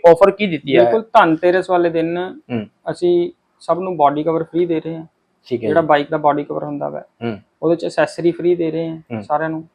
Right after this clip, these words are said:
Speaker 2: ਤੇ ਹੋਰ ਵੀ ਬੜੇ ਗਿਫਟ ਹੈਗੇ ਨੇ ਜਿਹੜੇ ਡਰਾਅ ਕੱਢਾਂਗੇ,
Speaker 1: ਹੂੰ।
Speaker 2: ਡਰਾਅ ਦੇ ਕੂਪਨ ਦੇ ਰਹੇ ਹੈਗੇ ਆ,
Speaker 1: ਹੂੰ।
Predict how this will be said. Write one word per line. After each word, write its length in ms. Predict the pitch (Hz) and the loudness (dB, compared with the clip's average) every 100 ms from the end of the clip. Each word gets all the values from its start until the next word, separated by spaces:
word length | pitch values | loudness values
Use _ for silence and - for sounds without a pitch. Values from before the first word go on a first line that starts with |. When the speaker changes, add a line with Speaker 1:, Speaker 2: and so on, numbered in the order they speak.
| _ _ _ _ _ - | _ _ _ _ _ -4
Speaker 2:
ਤੇ 500 | 156 151 151 147 156 156 | -2 0 -2 -4 -2 0
ਹੋਰ 200 | 165 175 | 2 2
ਵੀ 400 | 190 185 185 - - | 2 0 -2 -8 -8
ਬੜੇ 180 | 160 160 | -2 0
ਗਿਫਟ 300 | 156 156 - | -2 -4 -4
ਹੈਗੇ 160 | 151 143 | -4 -4
ਨੇ 120 | 147 | -6
ਜਿਹੜੇ 300 | 147 151 147 | -6 -4 -6
ਡਰਾਅ 460 | - _ 143 139 | -10 _ 2 2
ਕੱਢਾਂਗੇ, 540 | 147 147 156 156 147 143 - | 2 -2 -2 -2 -2 -6 -6
Speaker 1:
ਹੂੰ। 160 | 120 104 _ | -6 -6 _
Speaker 2:
ਡਰਾਅ 240 | 180 147 143 | -4 0 0
ਦੇ 100 | 156 | -2
ਕੂਪਨ 380 | 156 135 165 160 | -6 -6 -4 -2
ਦੇ 160 | 151 | -2
ਰਹੇ 100 | 151 | -4
ਹੈਗੇ 240 | 160 143 143 | -6 -8 -10
ਆ, 60 | |
Speaker 1:
ਹੂੰ। 380 | 143 _ 123 117 | -14 _ -6 -6